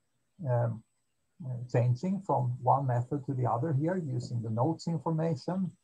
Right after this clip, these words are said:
as I was doing, uh, here for Sony Ericsson, uh, or have, have different approaches when it comes to dealing with these, uh, uh, investments in, in, uh,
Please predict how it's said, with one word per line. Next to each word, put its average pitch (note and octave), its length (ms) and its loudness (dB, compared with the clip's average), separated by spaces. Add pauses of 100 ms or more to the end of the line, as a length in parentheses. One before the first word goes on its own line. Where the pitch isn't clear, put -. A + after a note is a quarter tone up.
(260)
as B2 140 -4
I A#2+ 100 4
was A#2+ 220 -2
doing, B2+ 340 -2 (260)
uh, B2 200 -2
here B2+ 180 0
for B2+ 160 -2
Sony B2 360 0
Ericsson, D3+ 600 2 (720)
uh, C#3 280 6 (140)
or D3+ 460 6 (320)
have, D3 200 4
have C#3 200 4
different C3 440 2
approaches C3 720 2
when B2 180 2
it B2 160 0
comes A#2+ 240 -2
to C3 100 -4
dealing B2+ 640 0
with G#2+ 180 -6
these, A2 420 -8
uh, A2+ 120 -2 (720)
uh, A2+ 300 -2 (360)
investments A#2 880 0
in, A#2+ 280 0
in, G#2+ 260 -2
uh, G#2+ 100 -4